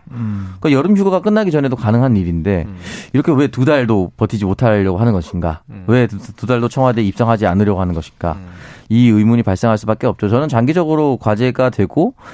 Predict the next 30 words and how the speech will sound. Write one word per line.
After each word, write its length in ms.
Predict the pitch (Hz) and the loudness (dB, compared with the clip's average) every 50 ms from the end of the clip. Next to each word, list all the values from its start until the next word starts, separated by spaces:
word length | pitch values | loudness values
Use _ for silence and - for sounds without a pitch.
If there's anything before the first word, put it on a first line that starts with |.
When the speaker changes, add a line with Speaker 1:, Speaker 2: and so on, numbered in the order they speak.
| - - - | -20 -20 -4
Speaker 2:
그 140 | - 135 143 | -2 0 2
부분이 340 | 135 139 131 131 143 143 131 | 2 2 2 2 0 0 0
정말로 560 | 123 110 110 120 135 151 156 156 151 151 147 | 2 2 2 4 4 2 2 2 0 0 0
국민의 720 | - - 123 123 131 131 127 123 123 123 120 120 117 107 | 0 2 2 4 4 4 2 2 2 2 2 0 0 -2
복리 320 | - - 123 135 147 139 | 0 2 2 2 2 0
증진을 440 | - - 123 120 123 110 120 113 107 | 0 2 2 4 4 4 4 2 2
위해서 300 | 98 92 92 87 - 90 | 2 2 0 0 -2 -2
된다라고 420 | 85 101 101 101 104 98 92 87 92 | 0 0 2 2 2 2 0 0 0
한다면 400 | 95 92 92 95 123 139 117 110 - - - - - - - - - _ | 0 0 0 0 0 -2 -2 -4 -8 -14 -20 -20 -20 -20 -20 -20 -20 _
정말 260 | - 123 135 170 185 | -2 0 0 0 0
반대할 320 | 180 - - 156 196 190 139 | 0 -2 0 0 0 0 2
이유가 200 | 120 147 180 139 | 2 0 0 0
없어요. 440 | 95 - - - 98 90 92 104 104 113 | -2 -2 -2 0 0 0 0 -2 -4 -6
Speaker 3:
네. 240 | 113 113 113 107 107 - | -8 -8 -10 -12 -6 -4
Speaker 2:
훨씬 180 | 226 226 - 240 | -4 0 2 0
더 60 | 214 | 0
좋은데 520 | 147 - 117 107 104 104 117 147 127 98 - - - - - - | 2 2 2 2 2 2 2 0 0 -2 -4 -10 -18 -20 -20 -12
졸속으로 480 | - - 127 127 127 131 208 180 180 170 | -2 0 0 2 2 0 0 0 0 -2
처리했을 400 | - 165 143 127 120 - 113 98 | -2 -2 -2 -2 -2 -2 -6 -6
때 420 | - - 101 92 95 98 98 92 85 | -4 -2 0 0 0 0 0 -2 -2
뭐 100 | 90 85 | 0 0
안보 280 | 92 98 101 101 113 101 | 0 0 0 0 -2 -2
공백이라든지 720 | - 98 95 98 113 110 107 104 95 90 90 85 90 92 | 0 0 0 0 0 2 0 0 0 -2 -4 -6 -6 -6
또는 340 | - 107 104 107 104 98 98 - - - - - - - - | -4 -2 -2 0 0 -2 -4 -8 -14 -20 -20 -20 -20 -20 -6
지금처럼 420 | - 123 120 131 127 135 135 120 | -2 0 0 0 0 0 -2 -2
무슨 140 | 101 104 113 | -2 -2 -2
뭐 80 | 110 101 | -4 -4
통이동의 420 | - 156 165 170 165 156 143 123 117 | -2 -2 -2 -2 0 0 -2 -2 -2
간이 320 | - - - 104 117 147 170 | -4 -6 -2 0 0 0 0
침대를, 340 | - - 202 180 170 135 | 0 -2 0 0 0 -2